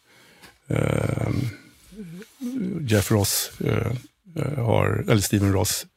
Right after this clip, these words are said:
har etabler-, eller har, eh, eh, exploaterat. Det är ett jätteområde. Eh, ligger på West Side, ungefär norr om Chelsea. Och, eh,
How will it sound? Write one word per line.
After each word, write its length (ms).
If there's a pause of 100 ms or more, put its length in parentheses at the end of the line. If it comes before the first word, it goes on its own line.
har 280
etabler-, 400
eller 180
har, 260 (120)
eh, 920
eh, 300 (160)
exploaterat. 680 (440)
Det 60
är 40
ett 100
jätteområde. 720 (960)
Eh, 340
ligger 360
på 340 (300)
West 240
Side, 340 (340)
ungefär 380
norr 240
om 60
Chelsea. 400 (500)
Och, 440
eh, 260